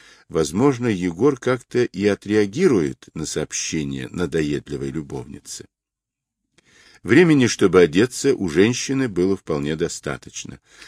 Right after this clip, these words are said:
Однако Вероника встретила Гурова в халате. Её полная грудь тяжело двигалась под атласным материалом.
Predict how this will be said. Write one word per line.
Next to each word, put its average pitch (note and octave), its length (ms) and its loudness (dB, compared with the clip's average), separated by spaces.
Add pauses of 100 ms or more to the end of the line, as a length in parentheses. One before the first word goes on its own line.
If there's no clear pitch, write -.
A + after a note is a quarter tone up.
(120)
Однако C#3+ 400 2
Вероника B2+ 720 4
встретила B2 580 -2
Гурова F#2 420 -2
в - 60 -10
халате. D2 600 -6 (440)
Её G2+ 220 6
полная G2+ 520 6
грудь F2 520 -2 (300)
тяжело G2+ 420 6
двигалась C3+ 640 2
под E2+ 240 0
атласным F#2 680 -2
материалом. C#2 640 -12